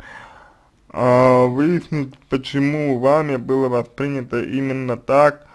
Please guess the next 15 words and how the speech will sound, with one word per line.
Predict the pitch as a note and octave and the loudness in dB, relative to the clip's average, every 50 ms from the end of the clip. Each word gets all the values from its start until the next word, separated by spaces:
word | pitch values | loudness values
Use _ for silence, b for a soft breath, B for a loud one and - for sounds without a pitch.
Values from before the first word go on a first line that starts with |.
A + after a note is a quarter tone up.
| B B B B B B _ _ | B B B B B B _ _
эм, | - - A#2 A#2+ B2 C3 C3 C3 C3+ C3+ C3+ C3 C3+ C3 B2+ B2+ A#2+ A#2 A#2 - | -6 -2 0 2 4 6 6 8 6 6 4 2 0 -4 -8 -8 -8 -10 -8 -4
то, | C#3+ C#3 D3 C#3 | -2 0 0 -2
что | - - - C#3 C3+ C3 | -4 -6 -4 -4 -4 -4
молодой | B2 A#2 C3 A#2+ A#2 A#2 B2 C3 C3 B2+ | -4 -4 -4 -4 -4 -4 -4 -6 -6 -8
человек | - - B2 A#2+ B2 C3 C#3 B2+ - - | -8 -6 -4 -4 -2 -2 -4 -6 -8 -8
вам | - E2+ A2+ A#2+ A#2 A2+ - - - _ _ _ _ - | -4 -2 -2 -2 -2 -4 -8 -18 -20 _ _ _ _ -20
сказал, | - - B2 B2+ A#2+ A#2+ A#2+ A2+ G#2 - - - _ | -6 -2 -2 -2 0 0 0 0 0 -2 -4 -8 _
то, | - A#2+ B2 - _ _ _ | -10 -8 -8 -10 _ _ _
то, | D3 D#3 D3+ C#3+ | 0 0 0 0
в | C#3 - | -2 -8
чём | - - - C3+ C3 C3 | -8 -4 -2 -2 0 -2
молодой | B2+ B2 A#2+ A#2+ A#2 A2+ A#2+ A#2+ A#2 A2+ | -2 -2 0 0 0 0 0 -4 -8 -8
человек | - - A#2+ A#2 A#2 C3 | -8 -6 -6 -6 -6 -6
вам | A#2 A2 A2+ A2+ | -6 -8 -8 -8
признался. | - - A#2 A#2+ A2+ A2 G#2+ A2+ - - _ - - - | -10 -12 -12 -10 -10 -10 -10 -10 -12 -14 _ -16 -16 -16